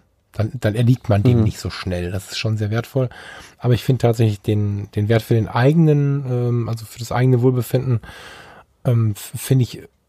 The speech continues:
Speaker 1: extrem hoch, genau, genau in diesem positiven Besetzen von Dingen. Also ein eigenes Framing aufbauen zu einer Situation, die vor einem steht und nicht,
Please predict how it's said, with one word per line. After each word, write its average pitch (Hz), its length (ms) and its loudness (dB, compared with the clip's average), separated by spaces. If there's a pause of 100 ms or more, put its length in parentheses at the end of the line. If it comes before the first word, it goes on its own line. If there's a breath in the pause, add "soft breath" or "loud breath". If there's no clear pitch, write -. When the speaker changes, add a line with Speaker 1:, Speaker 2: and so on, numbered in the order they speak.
(340)
Speaker 1:
extrem 135 680 2
hoch, 120 280 0
genau, 113 520 2
genau 110 240 0
in 117 140 2
diesem 110 400 -2 (400 loud breath)
positiven 117 800 0 (560)
Besetzen 107 720 0
von 101 340 -4
Dingen. 95 340 -2
Also 104 280 -6
ein 90 60 -6
eigenes 117 320 0
Framing 123 360 2
aufbauen 110 400 -2
zu 123 120 0
einer 110 100 4
Situation, 113 500 0
die 110 80 2
vor 120 280 0
einem 104 160 0
steht - 340 -4
und 113 160 4
nicht, - 300 2